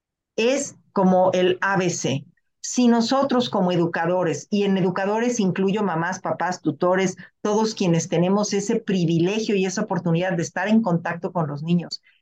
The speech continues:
si nos hiciéramos todos un poquito más conscientes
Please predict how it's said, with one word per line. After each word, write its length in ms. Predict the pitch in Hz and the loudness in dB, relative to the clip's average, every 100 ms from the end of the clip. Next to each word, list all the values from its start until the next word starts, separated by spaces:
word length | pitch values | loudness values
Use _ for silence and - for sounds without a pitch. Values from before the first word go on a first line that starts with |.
| _ - | _ -2
si 180 | 226 | 4
nos 220 | 220 214 214 | 4 4 0
hiciéramos 600 | 190 262 330 349 277 - | 2 2 4 4 2 2
todos 400 | 247 247 254 247 | 2 2 2 6
un 220 | 240 233 | 6 6
poquito 480 | 277 - 247 - 262 | -2 -4 -8 -2 0
más 260 | 220 226 | 0 -2
conscientes 920 | - 220 208 - 202 196 196 143 - | 0 0 0 0 2 0 0 -4 -6